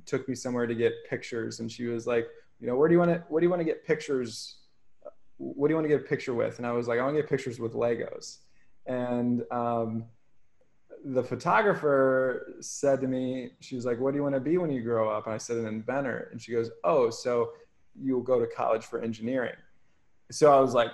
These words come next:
"Yep, that's what I want. I wanna be, you know, go to college for engineering." So, um, <laughs> then I became,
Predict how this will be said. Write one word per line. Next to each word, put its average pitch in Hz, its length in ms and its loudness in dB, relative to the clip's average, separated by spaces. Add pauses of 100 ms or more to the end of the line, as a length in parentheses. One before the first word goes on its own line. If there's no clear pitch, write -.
"Yep, - 500 4
that's 123 180 -4
what 123 100 4
I 120 60 6
want. 117 300 0
I - 40 -6
wanna 120 120 -2
be, 120 360 0 (280)
you 135 120 -2
know, 117 160 0
go 120 140 0
to 117 80 -2
college 120 280 0
for 123 120 -6
engineering." 117 580 -4 (460)
So, 139 680 6 (260)
um, 127 720 0 (640)
<laughs> 139 180 -4
then 233 100 8
I - 140 6
became, 185 640 4